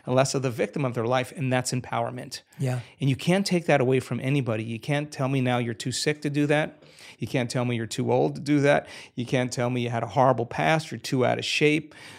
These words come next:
Speaker 1: Uh, you can't even tell me that you never meditated before, because we have people that come, they know nothing, they get dragged by somebody, and they have the most profound experience because they're not expecting anything. And we have data to suggest that when you don't expect anything, you're going to have a profound moment. So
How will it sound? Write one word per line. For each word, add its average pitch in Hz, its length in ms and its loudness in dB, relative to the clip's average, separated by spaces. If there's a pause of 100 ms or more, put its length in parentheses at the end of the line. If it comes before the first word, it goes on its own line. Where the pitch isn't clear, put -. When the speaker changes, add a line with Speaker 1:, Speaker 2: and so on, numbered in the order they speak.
(240)
Speaker 1:
Uh, 139 40 -4
you - 160 -6
can't 208 160 4
even 208 120 0
tell 175 220 2
me 180 100 2
that 165 80 -2
you 160 100 0
never 156 220 4
meditated 147 600 2
before, 135 300 -2
because 175 200 -4
we 226 60 -4
have 190 140 -6
people 160 280 -6
that 135 200 -4
come, 131 440 -4 (760)
they 131 60 -4
know 143 140 4
nothing, 160 420 4
they 127 80 -6
get 127 180 -4
dragged 135 400 2
by 123 140 0
somebody, 120 520 -4 (440)
and 143 120 4
they 165 80 6
have 165 160 2
the 143 60 2
most 131 260 0
profound 135 360 -2
experience 170 340 -2
because - 320 -2 (380)
they're 156 100 4
not 175 160 6
expecting 180 540 -2
anything. 196 340 -2
And 151 80 -2
we 160 80 2
have 135 120 0
data 151 260 6
to 185 80 4
suggest 143 540 -2
that - 120 -2
when 151 80 0
you 151 100 0
don't 156 300 4
expect 165 420 2
anything, 139 580 -2 (340)
you're 127 120 -4
going 127 320 0
to 131 100 -2
have 123 140 -2
a 117 60 -6
profound 120 500 -4
moment. 143 320 -2
So 120 260 -2